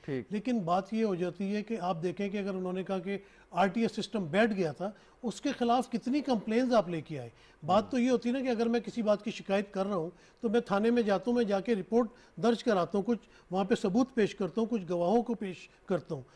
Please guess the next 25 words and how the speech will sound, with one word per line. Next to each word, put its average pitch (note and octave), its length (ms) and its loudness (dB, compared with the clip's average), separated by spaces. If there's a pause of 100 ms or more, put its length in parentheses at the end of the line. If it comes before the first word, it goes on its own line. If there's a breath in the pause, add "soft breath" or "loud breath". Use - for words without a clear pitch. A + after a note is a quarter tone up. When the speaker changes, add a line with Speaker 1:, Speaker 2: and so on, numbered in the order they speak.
(160 soft breath)
Speaker 2:
तभी A3 180 4
बात A#3 200 6
बनती F#3 300 -2
ना C4+ 100 0
कि C4 80 -2
मैं C4 120 -2
किसी A3 200 -2
चीज़ A3+ 220 -4
के A#3+ 120 0
खिलाफ G3+ 540 2
जा F#3 160 0
रहा C#3+ 100 -6
हूँ। C#3 80 -10 (300 soft breath)
तो D4 60 -2
अपोजिशन A3+ 500 0
का C#4 80 -2
भी A#3 120 0
ये G#3+ 160 2
है A3+ 80 2
कि B3+ 140 -2
जब A#3 140 4
वो A#3+ 100 2
बात F#3+ 300 2
करते A3+ 380 0
हैं A3 80 -4